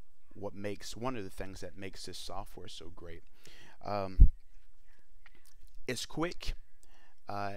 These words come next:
it makes things easy, it makes things faster for you. Um, I, I like that it has the IntelliSense kind of ability that, um, most I D Es have, um, you know, the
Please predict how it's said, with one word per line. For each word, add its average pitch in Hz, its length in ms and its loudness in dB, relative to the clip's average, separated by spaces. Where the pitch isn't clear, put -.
it 98 120 -8
makes 131 280 -4
things 147 360 -4
easy, 131 420 -6
it 131 100 -8
makes 123 380 -6
things 120 400 -4
faster 110 480 -4
for 98 280 -6
you. 87 180 -8
Um, 98 240 -4
I, 104 100 -4
I - 60 -4
like 123 260 0
that 127 140 -2
it - 60 -4
has 117 260 -4
the 104 140 -6
IntelliSense 120 880 -4
kind 120 180 -2
of 113 100 -4
ability 113 580 -4
that, 98 260 -4
um, 98 340 -6
most 113 320 -4
I 107 160 -2
D 110 400 -6
Es - 120 -4
have, 104 380 -4
um, 90 340 -6
you 101 100 -8
know, 92 200 -6
the - 80 -8